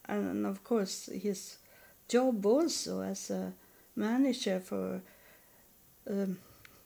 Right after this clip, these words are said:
insurance company. And, um, and, uh,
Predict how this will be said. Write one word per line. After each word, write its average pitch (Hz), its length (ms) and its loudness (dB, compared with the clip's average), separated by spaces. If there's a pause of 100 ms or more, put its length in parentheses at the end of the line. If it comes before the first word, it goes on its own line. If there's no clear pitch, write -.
(880)
insurance 220 720 4
company. - 680 -4 (460)
And, 202 300 0
um, 185 440 2 (2500)
and, 226 240 10
uh, 202 420 6